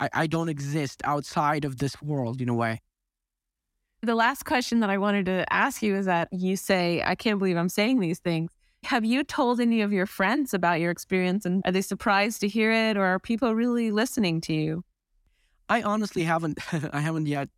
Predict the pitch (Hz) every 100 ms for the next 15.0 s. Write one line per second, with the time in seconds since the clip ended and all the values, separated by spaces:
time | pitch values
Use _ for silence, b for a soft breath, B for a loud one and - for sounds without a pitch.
0 | - 143 135 131 139 - 120 131 - 120
1 | 123 139 - 143 131 - _ - - 131
2 | - 127 131 131 - 147 151 202 - _
3 | _ - - 180 156 139 139 127 113 113
4 | 127 131 131 127 - 135 - 139 151 139
5 | 123 120 123 - 131 120 - _ _ -
6 | 120 156 147 - - _ - - 196 180
7 | - 165 147 131 120 - 131 127 120 -
8 | _ - 147 131 120 120 139 _ _ _
9 | _ _ - 143 135 139 139 120 113 113
10 | - - _ _ _ _ _ _ - 131
11 | 123 123 123 117 123 139 165 156 - 127
12 | 131 120 127 - 131 123 120 113 117 117
13 | 113 113 - - 123 123 123 113 123 120
14 | 120 117 113 117 123 120 113 113 135 -